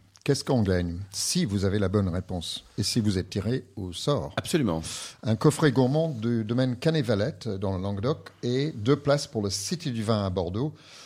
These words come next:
Speaker 1: avec son musée, son parcours, ses dégustations, son bar à vin, ses boutiques et aussi un parcours très, très bien scénographié, vraiment intéressant.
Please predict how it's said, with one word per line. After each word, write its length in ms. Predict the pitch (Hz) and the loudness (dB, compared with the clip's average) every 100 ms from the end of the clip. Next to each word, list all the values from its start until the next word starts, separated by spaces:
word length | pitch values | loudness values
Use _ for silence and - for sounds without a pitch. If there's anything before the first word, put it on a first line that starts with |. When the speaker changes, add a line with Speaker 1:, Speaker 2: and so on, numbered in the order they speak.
| - - | -18 -6
Speaker 1:
avec 200 | 98 98 | -4 -2
son 160 | 117 | -2
musée, 500 | 104 95 92 113 123 | 0 0 0 0 -2
son 200 | 113 107 | -2 -4
parcours, 720 | 95 104 92 - 117 117 127 123 | -4 -4 -4 -4 0 2 0 -2
ses 180 | - 90 | -4 -2
dégustations, 880 | 104 104 98 104 92 - 113 127 127 | -2 -2 -2 -2 -2 -4 -2 -2 -4
son 300 | - 101 90 | -6 -8 -6
bar 380 | 82 101 101 | 0 0 0
à 80 | 101 | -2
vin, 400 | 98 107 123 135 | -2 -2 -2 -4
ses 180 | 131 - | -6 -6
boutiques 540 | 92 104 127 131 - - | -4 -4 -2 -4 -6 -2
et 260 | 151 147 156 - | 4 4 4 2
aussi 420 | 135 - 151 170 - - - - | 2 2 -2 -2 -8 -20 -20 -4
un 100 | 117 | -2
parcours 480 | 117 147 147 185 175 | 2 0 0 -4 -4
très, 600 | - 180 190 190 175 165 - | -4 0 2 2 0 -4 -6
très 180 | - 202 | 0 2
bien 180 | 151 143 | 4 4
scénographié, 800 | - 139 123 107 104 - 131 175 | 4 4 4 2 0 -2 -4 -2
vraiment 360 | 123 147 147 | 2 4 4
intéressant. 420 | 127 117 104 - | 2 0 -2 -2